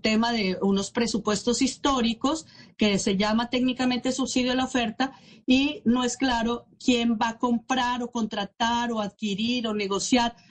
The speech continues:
los servicios de salud. Esa función de, eh, digamos, contratar, negociar tarifas, paquetes, demás de servicios de salud,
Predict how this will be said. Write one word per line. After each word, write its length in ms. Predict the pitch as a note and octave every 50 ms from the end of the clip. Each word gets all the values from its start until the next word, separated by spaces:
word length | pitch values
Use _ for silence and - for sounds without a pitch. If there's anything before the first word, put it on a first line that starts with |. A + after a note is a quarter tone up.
| - _
los 160 | - A3 G#3+
servicios 440 | - A3+ G3+ G3+ A3 G#3 G3+ A#3+ G#3+
de 60 | G#3+
salud. 360 | G3 - G3 F3+ E3 D3+ C#3+ - _ _
Esa 340 | - B3+ C#4 C#4+ C#4 E4 D#4
función 720 | D4+ - C4 A#3 G#3+ - - - B3 A#3 G#3 G3 E3 - _ _ - - - - - _ _
de, 460 | - F#3+ A3 A3+ A3 G#3+ G3+ - - -
eh, 480 | G#3 G#3+ G#3 G3+ G3 G3 G3 G3 F#3+ F3
digamos, 600 | G3 G#3+ G3 G#3 G#3 G#3+ A3 G#3+ F#3 - - -
contratar, 920 | - - G3+ F#3 F#3 F#3+ F3+ F3 - - G#3 G3+ A3 A3+ A3+ G#3 E3+ - - _ _ _ _ _ _ _ _ _ _ _ -
negociar 600 | G3 G3 F#3+ F3 F#3 F#3 F3+ - A3+ G3+ F#3+ F#3+
tarifas, 640 | - G#3 G3 G3 G#3 G#3 G#3+ G#3+ - A#3 A3+ A3 G#3+ -
paquetes, 640 | - G3 F#3+ F#3 - - G#3+ G#3+ G#3 - - G#3+ G3+
demás 360 | G3+ F#3+ F#3+ G3 G3+ G#3+ G#3+
de 100 | G#3+ G#3+
servicios 420 | - - F3 F3 G#3 G3 A#3 A3 G#3
de 80 | G#3+
salud, 320 | - - F#3 G3+ B3 B3+